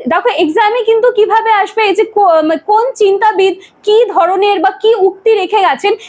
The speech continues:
এগুলো কিন্তু তোমাদের এক্সামে আসবে। তো সেগুলোকে একেবারে ধারা মুখস্থ না করে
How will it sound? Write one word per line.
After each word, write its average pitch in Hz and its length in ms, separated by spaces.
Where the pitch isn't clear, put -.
এগুলো 480 340
কিন্তু 480 220
তোমাদের 381 380
এক্সামে 349 420
আসবে। 285 380
তো 480 80
সেগুলোকে 480 540
একেবারে 466 560
ধারা 370 400
মুখস্থ 453 360
না 381 260
করে 330 300